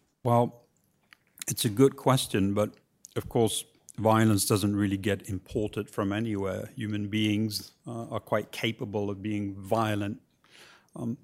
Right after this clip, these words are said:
it is true, I think, it's a very good point to make that during the Second World War,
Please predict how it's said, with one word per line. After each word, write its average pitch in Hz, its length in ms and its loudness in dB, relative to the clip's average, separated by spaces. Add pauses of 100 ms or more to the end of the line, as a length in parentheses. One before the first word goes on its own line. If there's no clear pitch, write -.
(300)
it 120 80 0
is 120 160 4
true, 107 500 0
I 95 120 -6
think, 107 300 -8
it's 101 100 -6
a 113 80 -4
very 127 200 2
good 110 300 -6
point 98 380 0 (300)
to - 120 -6
make 110 680 -2
that 107 260 -4
during 107 260 4
the 104 80 -2
Second 101 460 -2
World 98 300 -2
War, 98 420 -2